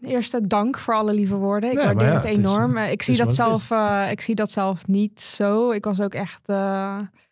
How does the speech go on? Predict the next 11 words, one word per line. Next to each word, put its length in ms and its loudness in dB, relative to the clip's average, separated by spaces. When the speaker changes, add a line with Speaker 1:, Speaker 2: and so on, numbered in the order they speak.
Speaker 1:
redelijk 400 0
onder 180 2
de 100 2
indruk 340 2
van 160 -4
het 140 -2
feit 280 -2
dat 120 -2
het 140 -2
zo'n 300 2
nieuwswaardige 1300 0